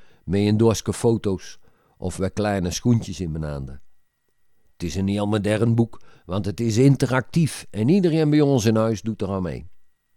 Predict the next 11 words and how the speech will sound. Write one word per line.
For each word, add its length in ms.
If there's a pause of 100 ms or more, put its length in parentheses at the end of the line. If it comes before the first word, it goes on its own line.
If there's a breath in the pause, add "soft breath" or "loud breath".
(560 soft breath)
Ik 180
hoop 380 (260 soft breath)
dat 180
het 140
nog 160
lang 260
meegaat, 640 (260)
al 180
begint 340
de 140
kaft 400